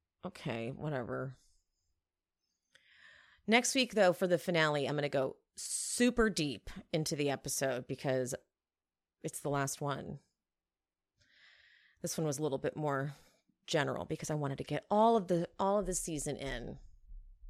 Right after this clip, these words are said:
All right.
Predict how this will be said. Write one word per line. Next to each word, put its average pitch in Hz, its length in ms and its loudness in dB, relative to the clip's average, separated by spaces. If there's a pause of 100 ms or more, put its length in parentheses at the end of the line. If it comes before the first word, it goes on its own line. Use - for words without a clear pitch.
(1900)
All 247 80 2
right. 156 220 4